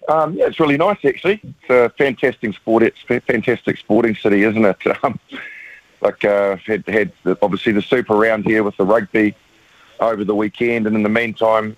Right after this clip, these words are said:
um, yesterday there was a huge A F L game on, uh, between, uh, Essendon and Collingwood, which I found out, um, they had a crowd of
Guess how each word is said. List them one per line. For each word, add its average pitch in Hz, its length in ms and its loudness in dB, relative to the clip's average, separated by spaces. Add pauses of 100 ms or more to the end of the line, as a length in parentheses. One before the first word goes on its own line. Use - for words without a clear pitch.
um, 101 480 2
yesterday 107 420 2
there 104 160 0
was 101 220 0
a 101 220 2 (540)
huge 123 360 -2
A 113 200 2
F 98 120 -10
L 110 220 2
game 107 500 0
on, 110 340 2 (180)
uh, 95 280 0
between, 98 500 0 (480)
uh, 95 220 2
Essendon 104 560 0
and 95 300 0
Collingwood, 117 480 -2
which - 520 -6 (420)
I - 80 0
found 117 360 0
out, 113 260 0 (280)
um, 98 320 -4
they 101 180 0
had 107 140 -4
a 127 40 -6
crowd 117 460 0
of 98 300 0